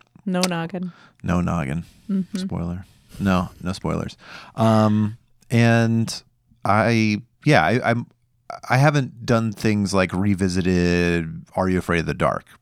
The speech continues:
Speaker 2: or things like that. That might be available
Speaker 1: Right.
Speaker 2: on, like, a Paramount Plus.
Speaker 1: Right. And I feel like there's a new Goosebumps series
Speaker 2: Yes.
Speaker 1: out. That might be too much for, it really depends. I, if, if you're,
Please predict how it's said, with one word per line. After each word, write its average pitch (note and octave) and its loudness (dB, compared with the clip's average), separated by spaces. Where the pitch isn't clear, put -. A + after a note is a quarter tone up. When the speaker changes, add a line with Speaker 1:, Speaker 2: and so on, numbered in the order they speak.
Speaker 2:
or F#2 -2
things E2+ -4
like E2 -6
that. - -4
That F#2 -2
might F2+ 0
be E2+ -2
available D#2+ 2
Speaker 1:
Right. C3+ 2
Speaker 2:
on, D#2 0
like, D2+ -6
a - -12
Paramount - -4
Plus. - -10
Speaker 1:
Right. C3+ -4
And G#3+ 2
I A#3+ 2
feel - -2
like E4+ 0
there's A#3+ 2
a A#3 6
new A3 4
Goosebumps E3 -6
series C3 -6
Speaker 2:
Yes. F2 0
Speaker 1:
out. - -20
That B3+ 2
might E3 2
be C#3+ -6
too - -6
much C3+ -8
for, C3+ -6
it G#3+ -4
really C4+ 4
depends. G#3 0
I, G3+ 2
if, G#3+ 0
if G#3+ -2
you're, A3 2